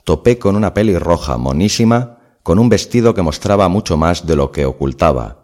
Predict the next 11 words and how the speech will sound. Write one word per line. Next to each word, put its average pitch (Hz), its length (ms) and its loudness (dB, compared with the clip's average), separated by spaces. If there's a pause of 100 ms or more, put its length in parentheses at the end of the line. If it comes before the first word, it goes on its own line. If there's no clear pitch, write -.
(140)
y 87 140 -2
que, - 480 -4
tras 73 240 -2
dejarme 104 460 0
pasar, 85 760 -2
entró 113 400 2
al 92 100 2
escenario 80 680 0
de 69 80 0
mi 92 120 0
locura, 110 760 0